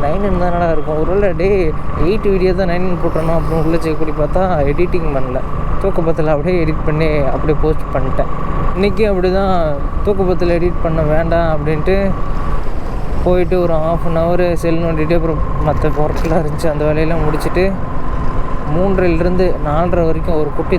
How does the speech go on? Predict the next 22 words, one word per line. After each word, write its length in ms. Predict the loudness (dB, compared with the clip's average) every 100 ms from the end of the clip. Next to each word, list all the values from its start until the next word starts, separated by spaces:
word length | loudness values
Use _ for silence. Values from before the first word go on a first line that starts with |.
| 0
தூக்கம் 320 | 0 2 2
போட்டுட்டு 320 | 0 0 0 0
அதுக்கப்புறம் 440 | 0 0 0 0 0
வீடியோ 180 | 0 -2
எடிட் 220 | 0 0
பண்ணேங்க. 320 | 0 0 0 0 0 -2 -2 -2 0
அதுக்கப்புறம் 380 | 2 2 0 0
ஒழுங்கா 240 | 0 0 0
எடிட் 220 | 0 -2
பண்ணேன், 240 | 0 0 0
மைண்டு 260 | 0 0 0
கொஞ்சம் 220 | 0 0
ஃப்ரீயா 280 | 0 2 2
இருந்துச்சு. 320 | 0 -2 -4 -2 -2 -2 -2 -2 0
இன்னும் 240 | 0 2 2
ஒரு 160 | 2 2 0
ஆர்டரு 280 | 0 0 0 0 0 -2 -2 -2 0 0
வருவியா, 400 | 0 0 0 0 0
வருவியா, 320 | 0 0 0 0
வருவியா, 400 | 0 0 0 0 0 0 0 -2 -2 -2 -2 -2 -2 -2 0 0 0 0 0 0 0 0 0 -2 0 0 0 0
டக்குன்னு 320 | -2 0 0 2
வந்துரு. 360 | 0 0 0